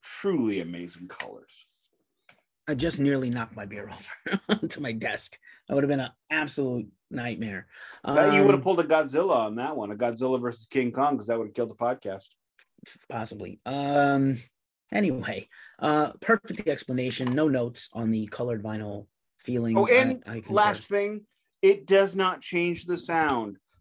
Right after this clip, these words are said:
Speaker 2: No.
Speaker 1: Black vinyl is also just as colored vinyl as colored vinyl because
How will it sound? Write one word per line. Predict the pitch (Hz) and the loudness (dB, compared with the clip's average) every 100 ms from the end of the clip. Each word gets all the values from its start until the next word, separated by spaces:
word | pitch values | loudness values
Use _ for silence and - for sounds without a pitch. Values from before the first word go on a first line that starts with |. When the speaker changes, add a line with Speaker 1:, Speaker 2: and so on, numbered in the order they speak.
| - | -6
Speaker 2:
No. | 131 | 4
Speaker 1:
Black | 151 180 | 6 6
vinyl | 156 165 170 175 156 | 4 4 6 4 4
is | 175 165 | 4 2
also | 156 147 151 - 143 107 - _ - | 0 -2 -2 0 0 0 -6 _ -8
just | 127 127 | -8 -6
as | 185 175 | -8 -4
colored | - 208 196 175 | 2 4 6 4
vinyl | 160 156 151 143 | 4 2 2 -2
as | 139 135 | -4 -4
colored | - 139 143 165 | -4 -2 0 0
vinyl | 175 185 170 147 | -2 0 0 -2
because | 143 143 131 120 117 | -4 -2 -2 -2 -8